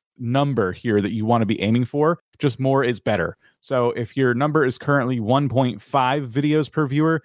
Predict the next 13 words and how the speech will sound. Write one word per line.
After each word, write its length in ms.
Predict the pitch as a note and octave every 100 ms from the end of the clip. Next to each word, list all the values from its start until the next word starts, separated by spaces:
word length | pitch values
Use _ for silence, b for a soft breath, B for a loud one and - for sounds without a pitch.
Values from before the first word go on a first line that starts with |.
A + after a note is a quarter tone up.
| _ -
you 100 | A#2
wanna 160 | C#3
see 180 | B2 D3
if 60 | B2
you 80 | B2+
can 100 | A2
get 140 | A#2+
that 100 | A#2+
up 140 | A2+ -
to 100 | A2
two, 520 | - B2+ F#2 E2 G2
for 240 | - G#2 F2
example. 540 | F2+ F#2+ F2 F2 E2+